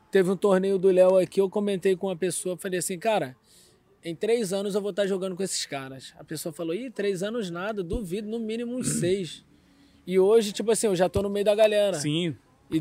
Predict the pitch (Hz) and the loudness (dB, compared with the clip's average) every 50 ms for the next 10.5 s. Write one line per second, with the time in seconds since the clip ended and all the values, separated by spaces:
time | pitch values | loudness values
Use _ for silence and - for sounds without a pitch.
0 | 147 147 165 175 190 190 190 170 156 180 208 202 247 254 240 233 202 - - 190 | -4 -4 -2 4 6 6 6 6 4 4 4 4 2 2 2 2 0 0 0 2
1 | 185 185 190 175 - 190 196 220 262 240 240 247 226 214 196 170 147 - - - | 2 2 2 2 2 4 4 4 4 4 4 4 4 4 2 -2 -4 -4 -2 -2
2 | 175 165 190 185 156 202 208 190 - 240 220 220 190 165 160 175 165 - - 170 | 0 2 0 2 2 2 0 0 -2 -2 -2 -2 -2 -2 0 0 0 0 -2 -6
3 | 151 135 - 170 160 156 151 143 131 - 156 156 147 - 180 165 147 139 135 131 | -6 -4 -2 -2 -2 -2 -4 -6 -6 -4 -4 -4 -2 -2 -2 0 0 -2 -4 -4
4 | - 151 156 170 175 160 151 156 170 170 - - - _ _ _ _ _ - - | -2 0 0 2 0 0 0 0 -2 -4 -6 -12 -16 _ _ _ _ _ -20 -20
5 | - - 147 147 151 160 147 151 170 160 - - 170 170 175 175 175 170 165 160 | -14 -6 -2 0 0 0 2 2 0 0 2 4 4 6 6 4 2 0 0 -2
6 | 151 143 135 139 151 156 151 160 156 139 170 165 - - 156 143 - 143 139 - | -4 -4 -6 -4 -4 -2 0 0 0 0 -2 -2 -2 -2 -4 -2 -2 -4 -4 -2
7 | 151 151 160 151 156 160 165 160 156 139 135 139 131 - - 156 151 143 127 - | -2 -2 -2 -4 -4 -4 -4 -4 -4 -6 -6 -10 -12 -10 -6 -4 -4 -4 -4 -6
8 | - - 156 160 160 156 151 135 120 _ _ _ _ _ _ - - 147 151 160 | -8 -6 -6 -6 -4 -6 -6 -6 -10 _ _ _ _ _ _ -10 -6 -4 -2 -2
9 | 160 160 147 - 156 - - - 147 143 127 156 151 - - - 156 135 127 - | -2 -4 -2 -2 -2 -2 -2 -2 -4 -4 -4 -6 -6 -6 -2 -2 -2 -2 -4 -6
10 | - - 160 160 170 175 170 160 151 | -8 -8 -6 -6 -6 -6 -6 -8 -8